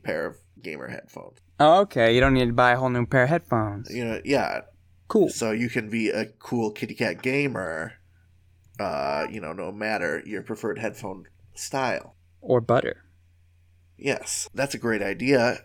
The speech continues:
Speaker 1: and this person thinks so as well. This is from Amazon customer. They title their review, "It's been working great up until now. Pretty
Speaker 2: Mm-hmm.
Speaker 1: solid.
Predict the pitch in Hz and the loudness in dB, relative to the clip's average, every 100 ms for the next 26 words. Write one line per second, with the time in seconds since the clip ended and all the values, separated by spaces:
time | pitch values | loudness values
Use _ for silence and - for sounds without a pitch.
0 | - 120 107 107 104 - - _ - 120 | -4 -2 -2 -4 -8 -8 -16 _ -8 -6
1 | 147 127 113 107 113 - 92 90 95 101 | 0 -2 -2 -6 -8 -6 -6 -6 -6 -10
2 | 98 117 117 101 87 69 123 131 123 123 | -6 -2 0 0 -2 -4 -6 -6 -8 -8
3 | 110 - 143 170 - 165 160 - 147 - | -6 -4 -2 -2 -2 0 -2 0 0 0
4 | - 107 64 57 120 _ _ _ _ _ | -4 -6 -8 -10 -14 _ _ _ _ _
5 | - 135 135 147 135 131 123 113 113 113 | -4 -2 2 2 4 2 0 0 -2 0
6 | - 175 202 131 120 170 180 156 120 139 | 0 0 -2 0 2 0 0 -6 -2 2
7 | 147 - - 127 107 113 123 90 98 123 | 2 0 -4 -6 -6 -10 -8 -6 -4 -4
8 | 87 - _ _ _ _ _ _ _ _ | -4 -8 _ _ _ _ _ _ _ _
9 | _ - 349 339 - 156 208 110 80 | _ -2 4 6 6 6 8 6 0